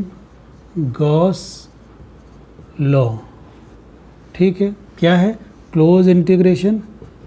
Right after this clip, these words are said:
E dot डी एस बराबर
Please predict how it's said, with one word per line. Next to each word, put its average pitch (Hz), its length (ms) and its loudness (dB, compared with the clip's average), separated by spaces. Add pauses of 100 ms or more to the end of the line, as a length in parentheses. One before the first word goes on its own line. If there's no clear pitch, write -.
(640)
E 160 60 4 (140)
dot 170 280 2
डी 175 160 4
एस 208 280 0 (560)
बराबर 143 440 0